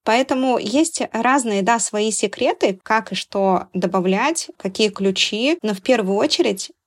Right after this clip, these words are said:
нужно опираться все-таки на трафиковость ключа.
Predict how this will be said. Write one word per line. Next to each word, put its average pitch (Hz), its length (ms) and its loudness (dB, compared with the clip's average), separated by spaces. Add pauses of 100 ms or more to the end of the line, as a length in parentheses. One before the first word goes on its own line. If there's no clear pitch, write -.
(120)
нужно 220 440 2
опираться 202 520 -2
все-таки 196 560 -2
на 180 640 2
трафиковость 190 680 0
ключа. 180 500 -6